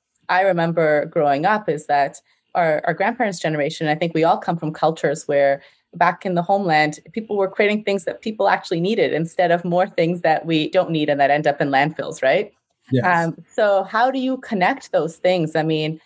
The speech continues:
Speaker 1: tell me about how you're driving this climate change agenda through the work you're doing with Baba Bags.
Speaker 2: Yeah, of course. So the thing that we're really focused on to start with is just the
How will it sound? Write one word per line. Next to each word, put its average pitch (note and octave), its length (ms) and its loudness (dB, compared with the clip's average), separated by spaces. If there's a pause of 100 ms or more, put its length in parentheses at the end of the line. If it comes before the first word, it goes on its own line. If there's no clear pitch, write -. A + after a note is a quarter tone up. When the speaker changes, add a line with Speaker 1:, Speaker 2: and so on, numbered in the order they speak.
(280)
Speaker 1:
tell A3+ 200 0
me A#3+ 120 0
about F#3 500 0
how G3 360 0
you're F3 320 0
driving E3 800 0
this D#3 200 -4
climate E3 400 -2
change D#3+ 320 -6
agenda C#3+ 640 2 (120)
through D#3+ 180 0
the D#3+ 100 2
work D3 280 -2
you're C#3+ 80 -2
doing D3 320 -4
with C#3 120 -6
Baba C#3+ 220 4
Bags. - 460 -2 (340)
Speaker 2:
Yeah, E3+ 160 -6
of B2+ 140 -6
course. C3 340 -2
So B2+ 600 0 (360)
the B2+ 220 0
thing F3 360 -2
that D3 180 0
we're B2+ 140 2
really B2 260 0
focused A2+ 640 -2
on G#2+ 400 -4
to G#2+ 140 -8
start G#2+ 400 0
with A2 340 -4
is G#2+ 380 0
just - 480 0
the G#2+ 340 -12